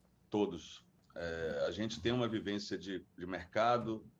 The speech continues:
de festa, de povo, de história, é, de valorização, é,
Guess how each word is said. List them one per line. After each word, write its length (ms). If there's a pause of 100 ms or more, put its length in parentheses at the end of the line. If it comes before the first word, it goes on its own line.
de 120
festa, 500
de 100
povo, 640
de 380
história, 600 (600)
é, 260
de 80
valorização, 840 (580)
é, 560